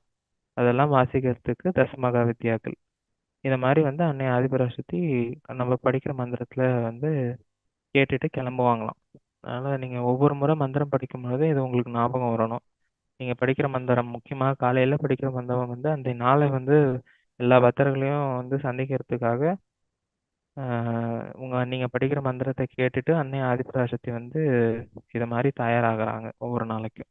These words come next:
சரி, இது ஆன்மீக ரீதியாக வந்து மூன்றிலிருந்து ஐந்தரை மணிக்குள்ள நம்ம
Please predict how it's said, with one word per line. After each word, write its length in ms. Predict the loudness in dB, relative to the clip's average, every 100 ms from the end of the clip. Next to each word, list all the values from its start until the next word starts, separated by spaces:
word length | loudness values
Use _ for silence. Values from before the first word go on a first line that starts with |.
| _ _ _ _ _ _ _
சரி, 260 | -10 -10 -8
இது 200 | -4 0
ஆன்மீக 520 | 2 2 2 4 4
ரீதியாக 580 | 4 4 4 4 4 2
வந்து 420 | 0 2 2 2 -6 _ _ _ -10
மூன்றிலிருந்து 840 | -8 2 4 4 2 2 4 4
ஐந்தரை 840 | 4 2 0 0 2 2 2 -2 -4
மணிக்குள்ள 540 | -6 -6 -4 0 0
நம்ம 160 | 0